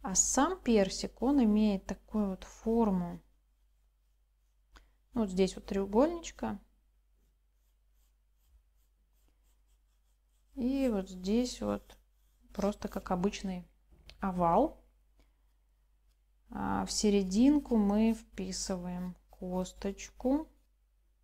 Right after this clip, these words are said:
Она в форме какого-то листика или овала тоже. Ну вот где-то даже, наверное, пониже она у нас начнется.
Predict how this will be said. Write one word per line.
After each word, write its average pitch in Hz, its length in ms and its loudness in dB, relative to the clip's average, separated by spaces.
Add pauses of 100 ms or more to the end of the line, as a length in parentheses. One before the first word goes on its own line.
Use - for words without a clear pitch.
(1160)
Она 254 420 4
в 240 60 -8 (160)
форме 208 720 2 (160)
какого-то 208 400 -6
листика 185 600 -6
или 175 360 -6 (1000)
овала 190 600 2
тоже. 196 560 -4 (1400)
Ну 208 100 -8
вот 202 120 -6
где-то 220 460 0
даже, 208 400 -4
наверное, 202 460 -6
пониже 185 580 -6
она 180 240 -8
у 175 40 -12
нас 180 240 -14
начнется. 233 920 -2